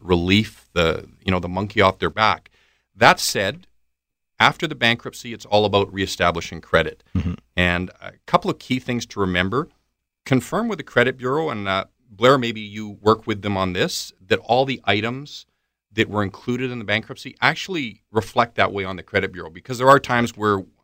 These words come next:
Speaker 1: I've pulled a credit bureau, tried to do a mortgage for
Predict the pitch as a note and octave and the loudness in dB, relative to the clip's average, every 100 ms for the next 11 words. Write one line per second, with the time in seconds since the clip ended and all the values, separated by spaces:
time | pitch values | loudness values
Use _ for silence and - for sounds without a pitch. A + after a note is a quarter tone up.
0 | _ _ - A#2 - C3 G#2+ - A#2+ A#2+ | _ _ 0 0 0 -6 -6 -2 0 0
1 | G2+ G2 F#2+ A2+ - _ _ _ _ _ | -2 -2 -2 -2 -10 _ _ _ _ _
2 | - A#2+ B2 G#2+ G#2 F#2+ G2 F#2+ - - | 2 2 2 -6 -10 -6 -6 -8 -6 2
3 | F2+ F2+ | 4 4